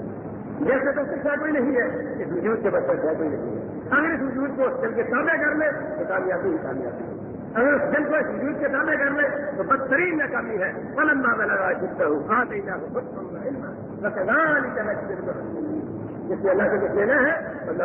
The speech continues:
کو دے دیجیے، جس سے اللہ سے کچھ لینا ہے اسے چاہیے کہ اللہ کو دے۔ میں عرض یہ کر رہا تھا، سخت ہے مومن ہو، يُرِيدُ الَّذِينَ يَخْشَوْنَ رَبَّهُمْ ثُمَّ تَلِينُ جُلُودُهُمْ وَقُلُوبُهُمْ إِلَى ذِكْرِ اللَّهِ۔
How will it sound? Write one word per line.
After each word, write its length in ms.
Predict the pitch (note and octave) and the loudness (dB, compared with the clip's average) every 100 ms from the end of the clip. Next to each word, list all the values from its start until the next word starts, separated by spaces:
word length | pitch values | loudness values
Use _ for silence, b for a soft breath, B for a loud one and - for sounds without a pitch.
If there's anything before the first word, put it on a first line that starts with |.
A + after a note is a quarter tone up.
| E3 | 0
کو 60 | |
دے 140 | - E3+ | 0 0
دیجیے، 300 | - - - - - - - - - - - - - - - - - | 0 -2 -6 -8 -10 -8 -8 -8 -8 -10 -10 -10 -8 -8 -8 -6 -2
جس 120 | - | 2
سے 120 | B3 | 4
اللہ 100 | A#3 B3 | 4 0
سے 60 | A#3+ | -2
کچھ 220 | B3 G#3 | -4 0
لینا 180 | A3+ C#4 | 2 2
ہے 160 | C4+ | 4
اسے 160 | D4+ B3+ | 2 0
چاہیے 240 | A3+ C4 A#3+ | -2 -2 -2
کہ 80 | G#3+ | -2
اللہ 120 | G#3 - | -2 -4
کو 80 | - - - | -4 -4 -2
دے۔ 80 | C#3+ - - - - - - - - - - | -2 -2 -8 -8 -8 -10 -10 -10 -10 -6 -4
میں 120 | C#3 | 0
عرض 160 | D#3 E3 | 0 0
یہ 80 | F3+ | 0
کر 80 | D#3+ | 2
رہا 220 | E3+ F#3+ | 2 2
تھا، 140 | A3 | 0
سخت 280 | G3+ F#3+ - | -2 -4 -2
ہے 120 | E3 | 0
مومن 340 | A#3 G3 F#3+ G3 | 2 2 2 2
ہو، 240 | C#3 - - - D#3+ | 0 -4 -8 -2 4
يُرِيدُ 220 | G#3+ A3+ | 4 6
الَّذِينَ 360 | A#3 A#3+ A#3+ B3 | 4 4 4 4
يَخْشَوْنَ 380 | B3 - A#3+ B3+ | 2 2 4 4
رَبَّهُمْ 760 | B3 B3 A#3+ A3+ - - - | 4 4 4 4 0 -4 2
ثُمَّ 220 | G#3+ A#3+ | 4 4
تَلِينُ 400 | A#3+ A#3+ A#3+ A#3+ | 4 2 2 2
جُلُودُهُمْ 600 | A#3+ A#3+ B3 B3+ A3 A#3+ | 4 4 4 4 4 4
وَقُلُوبُهُمْ 560 | C4+ A#3 A#3+ B3 A3 A#3+ | 2 2 2 4 4 6
إِلَى 220 | A#3 A#3+ | 6 4
ذِكْرِ 300 | A#3 A#3 A#3 | 2 2 4
اللَّهِ۔ 580 | A#3 A#3+ B3+ C4+ - - | 4 4 4 0 -4 -10